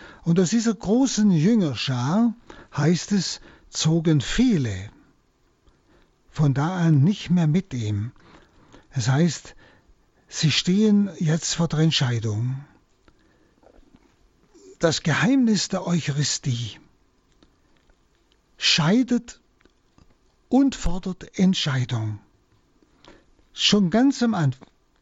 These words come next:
Anfang, als Jesus diese Eucharistie hier im sechsten Kapitel verkündet.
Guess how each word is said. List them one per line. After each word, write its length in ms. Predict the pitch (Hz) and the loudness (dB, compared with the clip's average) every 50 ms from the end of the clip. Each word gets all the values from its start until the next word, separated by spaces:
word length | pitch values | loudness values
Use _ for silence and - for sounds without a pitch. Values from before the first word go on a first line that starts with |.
| _ | _
Anfang, 560 | - 156 156 151 139 131 - 147 156 196 202 | -4 -2 0 0 0 -2 -4 -4 -2 -2 -2
als 280 | 175 143 135 123 107 - | -2 -2 -4 -4 -4 -2
Jesus 640 | 143 143 160 143 131 170 180 151 - - - - - - _ _ _ _ - - - _ - | -2 0 0 0 -2 -2 -4 -4 -4 -6 -8 -8 -10 -14 _ _ _ _ -20 -20 -16 _ -4
diese 240 | 165 143 - 180 156 | -4 -2 -2 -2 -2
Eucharistie 720 | 156 160 143 - 151 165 147 - - - 185 208 220 202 | -2 -2 -2 -2 -2 -2 -4 -4 -4 -2 -2 0 0 2
hier 240 | 147 156 196 202 185 | 2 2 2 2 2
im 140 | 185 165 131 | 0 0 0
sechsten 400 | 131 180 180 - - - 170 147 | -2 -2 -4 -4 -6 -6 -4 -4
Kapitel 640 | 147 147 139 - 160 160 160 - 170 156 160 143 - _ _ _ _ - | -4 -4 -2 -2 -2 -2 -2 -2 -2 -2 -2 -4 -6 _ _ _ _ -20
verkündet. 880 | - - - - - - - 175 196 175 127 113 104 - - - - | -4 0 0 0 0 -2 -4 -4 -4 -4 -4 -6 -10 -12 -16 -20 -20